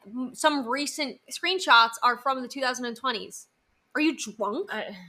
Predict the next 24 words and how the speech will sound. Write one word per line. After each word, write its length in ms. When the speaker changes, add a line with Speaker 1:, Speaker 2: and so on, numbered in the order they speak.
Speaker 1:
Who 180
let 160
you 140
write 260
this? 220
Did 120
you 60
take 180
an 160
Ambien 480
Speaker 2:
Also, 200
Speaker 1:
and 40
Speaker 2:
like, 160
Speaker 1:
fucking 180
write 260
it? 160
Speaker 2:
what 100
is 160
the, 460
I, 280
I, 220
let 140
me 100
see. 280